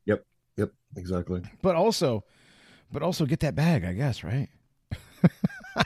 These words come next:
Speaker 2: don't know.
Speaker 1: It's like, um, it's, it, the, the world now is just constant offers being
Speaker 2: Mm-hmm.
Speaker 1: made.
Speaker 2: Mm-hmm.
Speaker 1: So, like, the whole bottled water thing, like, bottled water is so easy, you know, you can drink bottled water, but you can make yourself a thermos of fucking water or tea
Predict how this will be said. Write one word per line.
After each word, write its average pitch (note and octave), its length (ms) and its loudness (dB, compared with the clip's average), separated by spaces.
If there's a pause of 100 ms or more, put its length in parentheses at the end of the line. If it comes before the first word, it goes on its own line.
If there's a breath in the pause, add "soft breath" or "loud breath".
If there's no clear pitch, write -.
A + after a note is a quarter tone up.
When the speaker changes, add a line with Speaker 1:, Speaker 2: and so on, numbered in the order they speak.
Speaker 2:
don't - 360 -2
know. - 480 -8
Speaker 1:
It's - 180 -4
like, D#3+ 240 6
um, A#2 300 4 (220)
it's, A#2+ 300 0
it, A2 180 0
the, A#2+ 340 2
the A2+ 160 4
world B2+ 400 6
now G#2 320 4
is F2 180 0
just - 380 -2
constant G#2+ 640 0
offers F2 680 0 (200)
being E2+ 200 2
Speaker 2:
Mm-hmm. C2+ 60 -4
Speaker 1:
made. D2+ 300 -4
Speaker 2:
Mm-hmm. F#2+ 200 -14
Speaker 1:
So, F2 220 2
like, E2 320 2
the A2 80 2
whole A2 240 4
bottled G2 400 4
water F2 320 4
thing, D#2 280 -6
like, D#2 180 -6
bottled F#2+ 300 2
water F2+ 220 2
is E2 80 -4
so F2+ 160 -2
easy, E2 480 -4
you F2 100 -6
know, E2 120 -2
you E2 120 0
can D#2+ 220 -8
drink E2 220 -6
bottled D#2+ 260 -2
water, D#2 440 -4
but A2+ 140 0
you C3+ 160 4
can D3 160 0
make A2+ 180 0
yourself B2 340 0
a F2+ 60 -6
thermos F2+ 440 -2
of D#2 180 -6
fucking - 600 -10 (200)
water D2 460 -4 (120)
or C#2+ 140 -2
tea - 460 -6